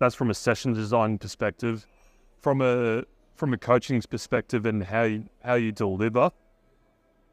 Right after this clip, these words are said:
one day, one day you might be, might be the positive possum. Like, just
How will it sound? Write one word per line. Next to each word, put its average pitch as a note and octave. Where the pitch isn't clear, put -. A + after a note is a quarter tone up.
one B2+
day, B2
one C3
day A#2+
you A#2
might A#2
be, B2
might A#2+
be A#2+
the G#2+
positive A2
possum. G#2+
Like, B2
just -